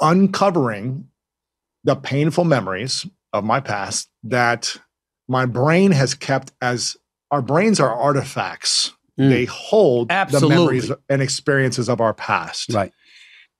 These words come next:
Speaker 1: Our interpretation of those memories create an emotional reaction, a feeling.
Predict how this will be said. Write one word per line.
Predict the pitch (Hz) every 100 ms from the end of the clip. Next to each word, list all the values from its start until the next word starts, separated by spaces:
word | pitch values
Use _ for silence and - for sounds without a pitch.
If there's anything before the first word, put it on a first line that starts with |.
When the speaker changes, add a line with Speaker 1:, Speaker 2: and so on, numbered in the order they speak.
| _ _ _ _ -
Speaker 1:
Our | 151 147
interpretation | 139 - 185 180 143 - 160 220 - 160 107 - -
of | 170 196 139
those | 160 156 123
memories | 127 160 131 92 90 123 - - _ _ _ -
create | - 139 139
an |
emotional | 139 139 185 190 - 127 127 135 - _ -
reaction, | 131 127 117 - 101 85 _
a | 120
feeling. | - 175 170 117